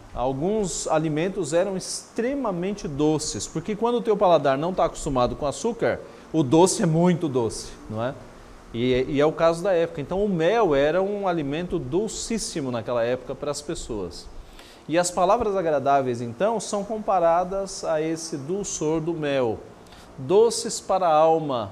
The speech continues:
medicina para o corpo. Como é bom quando a gente vai conversar com uma pessoa que tem palavras sábias, né? Que não fica te dando só patada,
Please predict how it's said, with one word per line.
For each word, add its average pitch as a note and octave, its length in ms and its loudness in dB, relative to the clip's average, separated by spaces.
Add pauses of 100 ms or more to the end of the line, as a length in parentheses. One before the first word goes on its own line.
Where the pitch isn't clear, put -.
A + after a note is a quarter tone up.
medicina D#3+ 800 -4
para C3 500 2 (300)
o D#3 80 -10
corpo. C3 540 0 (320)
Como C#4+ 240 -2
é - 20 2
bom E3+ 400 2
quando D3+ 160 -4
a D3+ 60 -2
gente D#3+ 260 -6
vai D3 400 2 (300)
conversar E3+ 500 0
com F#3+ 80 -6
uma F#3 120 -2
pessoa F3 520 -4
que F#3 100 -6
tem F#3 200 -6
palavras D#3+ 420 2
sábias, A#2 540 0
né? C#3+ 220 -6 (340)
Que F#3 100 0
não F#3+ 100 2
fica G3+ 240 -2
te - 140 -4
dando F3 420 0
só - 300 0
patada, C#3 720 2